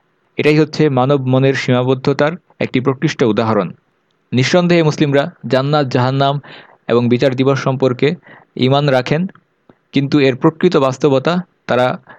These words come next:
সেটাকে দেখার আগ পর্যন্ত কেউই বুঝতে সক্ষম নন। ইবনে আব্বাস রাদিয়াল্লাহু তাআলা আনহু তিনি এ প্রসঙ্গে বলেছেন যে জান্নাতের কোনো কিছুই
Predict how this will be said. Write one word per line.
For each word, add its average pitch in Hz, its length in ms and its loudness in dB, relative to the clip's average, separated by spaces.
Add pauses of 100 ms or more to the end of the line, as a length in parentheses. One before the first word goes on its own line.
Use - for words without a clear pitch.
(240)
সেটাকে 127 360 0
দেখার 123 340 0
আগ 131 200 0
পর্যন্ত 123 360 0
কেউই 131 340 0
বুঝতে 117 280 -2
সক্ষম 120 380 -4
নন। 98 320 -2 (540)
ইবনে 139 200 0
আব্বাস 139 340 0
রাদিয়াল্লাহু 131 320 0
তাআলা 123 200 2
আনহু 131 300 0 (120)
তিনি 127 320 0 (380)
এ 123 100 0
প্রসঙ্গে 127 360 0
বলেছেন 120 460 0 (760)
যে 117 180 2
জান্নাতের 139 500 0
কোনো 135 260 0
কিছুই 151 400 0